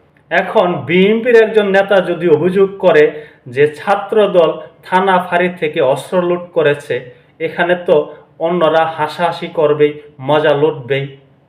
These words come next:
অন্যরা সুযোগ নেবে, এটাই স্বাভাবিক। এদিকে ঢাকা শহরে আরও একটি ঘটনা ঘটল,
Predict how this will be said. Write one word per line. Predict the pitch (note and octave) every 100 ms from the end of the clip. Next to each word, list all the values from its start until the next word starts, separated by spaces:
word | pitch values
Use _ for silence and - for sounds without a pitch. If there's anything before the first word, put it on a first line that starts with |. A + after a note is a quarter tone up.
| -
অন্যরা | D#3 E3 D3 C#3+ C#3+ -
সুযোগ | - F#3 F#3 F3+
নেবে, | E3+ D3 C#3+ - - -
এটাই | C3 F#3
স্বাভাবিক। | F#3 E3+ D#3 D3 D3+ - - _ _ _ _ _
এদিকে | F3+ F#3 A3 A3+ G#3
ঢাকা | G#3+ G#3+
শহরে | G#3+ A3 G#3 G#3
আরও | F#3 D#3+
একটি | G3 G3 G#3
ঘটনা | F#3+ G3 G3+ G3
ঘটল, | G3 G3 G#3+